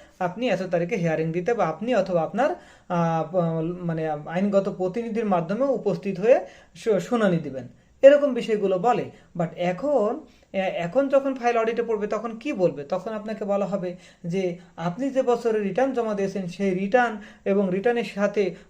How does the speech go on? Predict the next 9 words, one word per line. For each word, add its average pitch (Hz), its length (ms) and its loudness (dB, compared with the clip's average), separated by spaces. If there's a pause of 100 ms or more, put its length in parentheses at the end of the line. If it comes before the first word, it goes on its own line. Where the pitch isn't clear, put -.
প্রয়োজনীয় 240 520 4 (360)
প্রমাণক 254 540 4
সহকারে 214 640 0 (200)
এত 185 220 0
ইং 240 280 -2
তারিখে 196 380 2 (300)
সংশ্লিষ্ট 202 540 -2
কর 196 320 4
অফিসে 214 500 -2